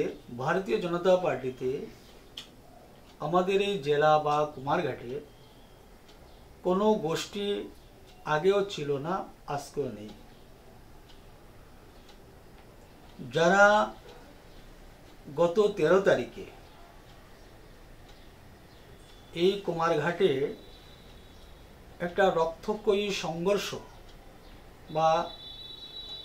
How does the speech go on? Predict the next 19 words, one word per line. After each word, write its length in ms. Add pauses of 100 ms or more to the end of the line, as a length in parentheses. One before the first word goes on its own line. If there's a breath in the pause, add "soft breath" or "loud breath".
(200)
স্থানীয় 460 (100)
কিছু 240 (2250)
ছেলেদের 460
উপর 180 (200)
আক্রমণ 380 (140)
করেছে 400 (1900)
এবং 160 (160)
থানাতে 420 (1160)
তাদের 260 (100)
পক্ষ 160 (160)
থেকে, 180 (100)
যারা 220
আক্রান্ত 320 (100)
হয়েছে 220 (100)
তাদের 220 (100)
পক্ষ 160 (140)
থেকে 160 (100)
একটি 200 (1200)
মামলা 400